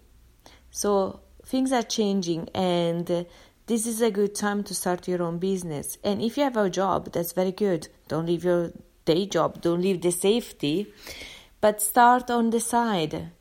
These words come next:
Put some s-, time aside every week to work on your side business that you want to do, or whatever it is the success you want. Maybe you want success in fitness,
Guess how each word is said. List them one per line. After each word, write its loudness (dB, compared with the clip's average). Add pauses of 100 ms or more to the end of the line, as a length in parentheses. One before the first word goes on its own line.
(400)
Put -4
some 2
s-, -6 (140)
time 2
aside 0
every 0
week -2
to 0
work 0
on 0
your -2 (720)
side 4
business -2
that -6
you -4
want -4
to -4
do, -4 (400)
or 6
whatever 2
it 0
is 0
the -4
success -4
you -2
want. 0
Maybe -2
you 0
want -2
success -4
in -2
fitness, -4